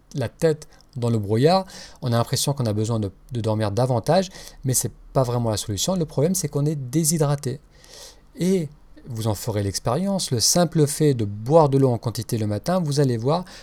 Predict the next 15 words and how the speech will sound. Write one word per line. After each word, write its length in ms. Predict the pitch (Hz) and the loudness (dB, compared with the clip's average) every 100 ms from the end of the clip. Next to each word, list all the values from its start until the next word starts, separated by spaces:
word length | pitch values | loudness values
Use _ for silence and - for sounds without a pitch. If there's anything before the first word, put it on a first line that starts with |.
| - | -18
que 100 | - | -4
ça 180 | 135 160 | 0 2
va 120 | 147 | 2
vous 140 | 143 131 | 0 -2
permettre 400 | - 110 139 147 | -4 -4 -4 -2
de 60 | |
vous 140 | 135 117 | -4 -2
réveiller 400 | 113 104 110 151 | -2 -2 -4 -4
beaucoup 420 | 123 113 143 147 | -6 -4 -4 -4
plus 120 | - | -8
facilement. 480 | 131 120 - 104 - - - - - - - - - - - - - - - | -2 -2 -2 -6 -10 -16 -20 -20 -20 -20 -20 -20 -18 -16 -16 -20 -20 -20 -8
Donc, 180 | 120 104 - - - - - | -6 -6 -10 -20 -20 -14 -2
le 100 | 185 | -2
premier 260 | 202 165 | 2 0
conseil, 480 | - 104 - 131 190 | 0 -4 -2 -2 -4